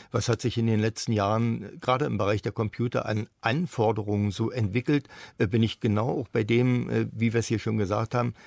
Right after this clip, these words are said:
da ist nicht so wahnsinnig viel passiert. Ein drei Jahre altes Notebook ist absolut, äh, auf der Höhe der Zeit für das, was man macht, es sei denn, man ist Gamer. Aber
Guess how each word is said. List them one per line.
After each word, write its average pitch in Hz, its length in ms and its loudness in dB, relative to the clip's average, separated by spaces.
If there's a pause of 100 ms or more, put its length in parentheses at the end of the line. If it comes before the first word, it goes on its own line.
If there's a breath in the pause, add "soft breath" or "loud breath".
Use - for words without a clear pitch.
(140 loud breath)
da 98 120 -2
ist - 320 -4
nicht 131 180 0
so 110 180 0
wahnsinnig 117 480 0
viel 120 140 -6
passiert. 123 480 -4
Ein 110 80 -2
drei 104 220 0
Jahre 117 220 -2
altes 107 340 -4
Notebook 110 400 -2
ist - 200 -8 (140)
absolut, 127 640 -4
äh, 110 320 -2
auf - 160 -6
der 110 140 0
Höhe 117 180 2
der 117 160 0
Zeit 110 240 -2
für 104 140 -4
das, 117 260 -2
was 113 140 -2
man 110 120 2
macht, 107 260 -2
es - 260 -8
sei 110 220 0
denn, 117 260 0
man 104 200 0
ist 107 220 -6
Gamer. 107 400 2
Aber 98 240 0